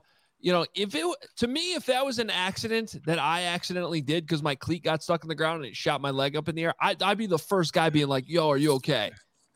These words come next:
And he just gets up and kinda tosses the ball to the ref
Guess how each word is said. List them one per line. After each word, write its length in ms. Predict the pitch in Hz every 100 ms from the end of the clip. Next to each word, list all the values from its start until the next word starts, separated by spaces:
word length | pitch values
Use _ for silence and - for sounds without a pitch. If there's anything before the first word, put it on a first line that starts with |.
| - -
And 120 | 185
he 120 | 294
just 240 | 381 339 196
gets 220 | 240 -
up 160 | 226
and 100 | 214
kinda 220 | 202 208 151
tosses 560 | - 151 - - 202
the 80 | 190
ball 240 | 180 190
to 60 | 196
the 100 | 165
ref 320 | 175 202 -